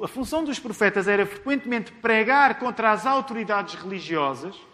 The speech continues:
não porque eles eram contra o pacto de Deus com Israel, mas porque as autoridades religiosas, com muita facilidade, faziam do seu poder uma razão para não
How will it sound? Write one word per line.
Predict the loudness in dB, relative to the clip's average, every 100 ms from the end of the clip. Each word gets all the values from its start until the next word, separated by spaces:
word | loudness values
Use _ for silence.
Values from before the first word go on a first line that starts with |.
| -20 -20 -2
não | 0 0
porque | -4 -4
eles | -2 0
eram | 0 0
contra | -4 -4 -2
o | -2
pacto | -2 0 0 -2 -6 -10 -10 -10
de | -6
Deus | -2 -2
com | -4 -10
Israel, | -6 -4 -2 -2 -4 -10 -20 -20 -20 -14
mas | -6 -6
porque | -4 -4 -2
as | -2
autoridades | -2 -2 -8 -4 -2 -2 -6
religiosas, | -10 -6 -2 -2 -4 -6
com | -6
muita | -4 -4 -6 -12
facilidade, | -12 -14 -12 -10 -4 -2 -2 -6 -10 -16 -20 _ _ _ -20 _
faziam | -6 -2 0 0 0 -4 -14 -14
do | -6 -4
seu | -4 -2 2 4 2
poder | -4 -4 2 2
uma | 2 -4
razão | -2 -2 -2 -4
para | -4 -2 -2
não | -2 0 0 0 -4 -8